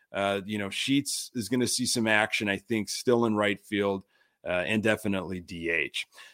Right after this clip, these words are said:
Jason Benetti went into some details about his recent contract negotiations with the White Sox. I'm gonna tell you why, uh, it's su-, it was such an ordeal. More on that in a moment.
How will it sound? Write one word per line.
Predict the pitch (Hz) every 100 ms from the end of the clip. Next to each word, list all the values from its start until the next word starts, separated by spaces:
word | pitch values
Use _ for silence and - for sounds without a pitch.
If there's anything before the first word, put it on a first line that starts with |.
| _ _
Jason | - 240 247 269 247
Benetti | 180 165 170 175 180 175 131
went | 127 165 165
into | 147 156 147
some | 135 143 110
details | 120 151 196 - 104 92
about | 95 98 101
his | 95
recent | 101 120 143 - 117 90
contract | - 123 131 156 143 127 107 -
negotiations | 98 104 101 110 104 98 107 92
with | 107 104
the | 90
White | 95 139 -
Sox. | 104 82 -
I'm | 117
gonna | 123 110
tell | 120 117
you | 113
why, | 107 107 107 - - - -
uh, | 95
it's | 95 104 104 -
su-, | 139
it | 131
was | 113 -
such | - 147 -
an | 117
ordeal. | 110 120 110 92 110 170 165 73
More | - 107 113
on | 101
that | 101 110 107
in | 87
a | 85
moment. | 85 117 107 71